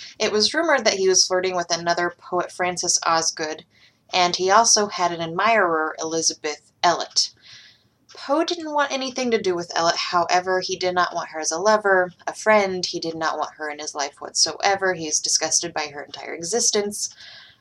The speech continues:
So Elliot was very jealous of Osgood and threatened to expose the letters between Poe and Osgood and all this other crap. She was just nuts and jealous and over the top.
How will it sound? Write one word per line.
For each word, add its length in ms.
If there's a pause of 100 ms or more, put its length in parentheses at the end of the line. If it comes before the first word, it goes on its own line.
(600)
So 520
Elliot 260
was 140
very 340
jealous 420
of 120
Osgood 580
and 100
threatened 300
to 100
expose 460
the 80
letters 320
between 540
Poe 420
and 180
Osgood 640
and 100
all 240
this 200
other 220
crap. 480 (240)
She 240
was 240
just 540
nuts 600
and 240
jealous 600
and 340
over 240
the 80
top. 380